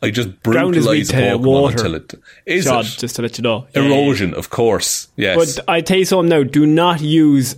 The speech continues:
Speaker 2: a lightning on a ground or stone Pokemon. You're at nothing. It's not
Speaker 1: Really?
Speaker 2: gonna conduct. Yeah, it's, it's super, like, least effective.
Speaker 1: What can I use lightning on then? Water?
Speaker 2: Uh, bird.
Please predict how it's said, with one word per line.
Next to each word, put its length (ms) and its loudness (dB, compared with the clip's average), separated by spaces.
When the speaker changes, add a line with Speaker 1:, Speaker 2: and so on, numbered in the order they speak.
Speaker 2:
a 120 0
lightning 600 0
on 100 0
a 80 -2
ground 560 -2
or 100 2
stone 400 2
Pokemon. 420 2
You're 120 2
at 160 -4
nothing. 480 0
It's 200 -2
not 180 2
Speaker 1:
Really? 140 2
Speaker 2:
gonna 120 0
conduct. 540 0
Yeah, 160 2
it's, 320 -4
it's 200 -2
super, 400 0
like, 220 -2
least 440 0
effective. 800 -4
Speaker 1:
What 160 -2
can 120 -2
I 60 2
use 260 0
lightning 420 -2
on 180 -4
then? 320 -4
Water? 680 0
Speaker 2:
Uh, 220 0
bird. 520 2